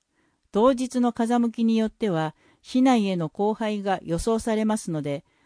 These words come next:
洗濯物を干す場合などはご注意ください。時、二月十八日日曜日、午前九時から正午ごろ。予備日、二十五日、三月十日。ところ、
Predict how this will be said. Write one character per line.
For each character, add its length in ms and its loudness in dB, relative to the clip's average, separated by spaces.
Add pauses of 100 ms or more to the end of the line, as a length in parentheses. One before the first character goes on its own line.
(120)
洗 260 -2
濯 240 -2
物 320 0
を 60 -4
干 100 -4
す 160 -8
場 180 -2
合 140 -4
な 140 -2
ど 140 -4
は 200 -6 (100)
ご 140 -6
注 220 -2
意 100 0
く 140 -8
だ 100 -4
さ 200 -4
い。 120 -10 (960)
時、 440 -4 (360)
二 160 -2
月 540 -2
十 280 0
八 360 -2
日 480 -2
日 300 -4
曜 180 2
日、 200 -10 (360)
午 180 6
前 220 2
九 160 -4
時 120 -6
か 120 -4
ら 100 -2
正 320 -2
午 140 0
ご 160 0
ろ。 160 -6 (640)
予 120 2
備 160 2
日、 240 -4 (240)
二 180 2
十 220 2
五 160 -2
日、 420 -4 (200)
三 280 0
月 280 -4
十 180 -4
日。 260 -10 (680)
と 100 -4
こ 160 0
ろ、 240 -2